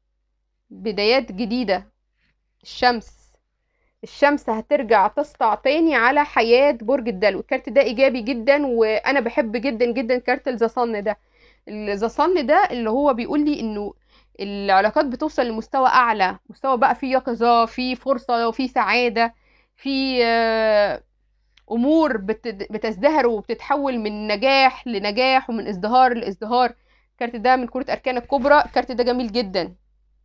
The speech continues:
على كل الأصعدة بقى، الصحية والعاطفية والعملية وكل الأصعدة، فأبشر، يعني الكارت ده بيجي معاه تبشيرات حلوة جدًا جدًا. علاقتك بالشريك هتزدهر،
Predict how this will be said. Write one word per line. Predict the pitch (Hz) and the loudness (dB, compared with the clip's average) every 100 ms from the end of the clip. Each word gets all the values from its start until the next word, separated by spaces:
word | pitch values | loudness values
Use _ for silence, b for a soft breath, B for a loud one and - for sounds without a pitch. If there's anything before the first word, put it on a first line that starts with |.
| _ _ - | _ _ -4
على | 214 196 | -2 -2
كل | 302 302 | 0 0
الأصعدة | 294 233 240 226 | 0 0 0 0
بقى، | 226 214 | 2 2
الصحية | 208 - - - 254 240 | 0 -6 -6 0 2 2
والعاطفية | 220 208 208 220 262 247 | 2 2 0 -4 -4 -2
والعملية | 220 208 208 214 254 247 | -2 -2 -2 -2 -2 -2
وكل | 247 311 330 | -2 0 0
الأصعدة، | - 220 208 208 180 _ _ _ _ _ | -2 -4 -6 -6 -10 _ _ _ _ _
فأبشر، | - 220 214 202 269 - - 190 | -2 2 4 4 2 0 -6 -6
يعني | 208 185 185 - | -4 -4 -4 -6
الكارت | - 254 269 | -6 -8 -4
ده | 226 | -2
بيجي | 269 240 269 240 | 0 -2 -4 -2
معاه | 208 | 0
تبشيرات | 254 233 - 226 277 | 0 -2 -4 -2 -2
حلوة | - 262 254 | -2 -4 -2
جدًا | 220 226 220 | -2 -4 -4
جدًا. | 220 214 165 180 _ _ _ _ _ _ _ _ _ _ _ _ _ _ _ | -4 -6 -8 -10 _ _ _ _ _ _ _ _ _ _ _ _ _ _ _
علاقتك | - 226 - 240 | -2 0 0 -2
بالشريك | 208 - 254 277 | -6 -6 -6 -6
هتزدهر، | 254 220 185 294 440 | -6 -4 0 2 2